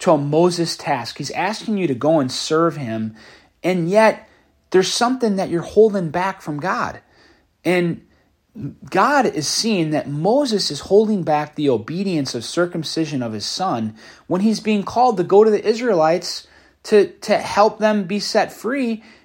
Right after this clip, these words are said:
And Moses isn't obeying. He's, he's, he's holding back. And may we not hold back. God wants to use us in greater degrees and in greater ways.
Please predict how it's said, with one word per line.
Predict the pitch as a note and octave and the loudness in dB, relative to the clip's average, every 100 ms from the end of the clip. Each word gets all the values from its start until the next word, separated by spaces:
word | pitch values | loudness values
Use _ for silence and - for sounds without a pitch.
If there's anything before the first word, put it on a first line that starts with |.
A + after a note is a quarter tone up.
| _ - | _ -2
And | G#3+ G3+ - | 0 0 -2
Moses | F3 A3 C4 C4+ B3+ | 2 4 4 2 -4
isn't | A#3 A3+ B3 - _ _ _ _ | -4 -2 -2 -4 _ _ _ _
obeying. | F3+ D#3+ B3 D#4+ D#3 | 0 2 2 2 2
He's, | C#3 C#3 | -2 -6
he's, | E3 F3 - | -8 -10 -6
he's | G#3 G3 | -6 -4
holding | - A#3+ A#3 G#3 | 0 0 0 -2
back. | E3+ A3+ F#3+ - - - - - _ _ | -2 -4 -4 -8 -16 -20 -20 -20 _ _
And | - F3+ F3 E3+ _ _ _ - | -4 -2 -2 -6 _ _ _ -4
may | G3 G3+ | 0 0
we | F3+ B3+ | 2 2
not | A#3 F#3 - | 2 0 -2
hold | D#3 C#3+ A2 | 2 2 2
back. | A#2+ G2+ - | -4 -4 -4
God | E3+ A#3+ A#3 | -4 -2 -4
wants | A3+ G#3+ - | -4 -4 -6
to | D3+ | -8
use | C3 D#3+ G3 C#3+ | -6 -4 -2 0
us | C3 B2+ - | 0 -2 -6
in | C#3 | -6
greater | B2+ B2 D3 D#3+ D#3 D3+ - _ B2+ | -6 -2 -2 0 -2 -2 -8 _ -10
degrees | C3+ B2+ C3+ C#3 A2+ - | -8 -4 -2 -2 -2 -4
and | B2+ | -6
in | A#2+ | -6
greater | A2+ B2+ D3+ D#3+ A#2+ | -6 -4 -2 -2 -4
ways. | A2+ C3 A#2+ D#2+ E2 - - | -4 -2 -2 -4 -10 -12 -14